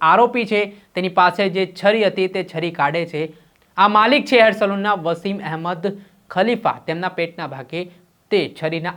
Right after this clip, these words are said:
આડેધડ ઘા ઝીંકીને ત્યાંથી ભાગી જાય છે. આ ઘટનાના સંદર્ભમાં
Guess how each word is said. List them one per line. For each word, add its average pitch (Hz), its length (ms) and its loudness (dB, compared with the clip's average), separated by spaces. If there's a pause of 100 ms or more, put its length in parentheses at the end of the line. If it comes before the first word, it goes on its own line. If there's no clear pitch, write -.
આડેધડ 156 480 -4
ઘા 143 240 -4
ઝીંકીને 139 460 -12
ત્યાંથી 143 480 -14 (220)
ભાગી 120 380 -12
જાય 113 200 -12
છે. - 140 -20 (460)
આ 139 80 -6
ઘટનાના 143 440 -10
સંદર્ભમાં 131 800 -10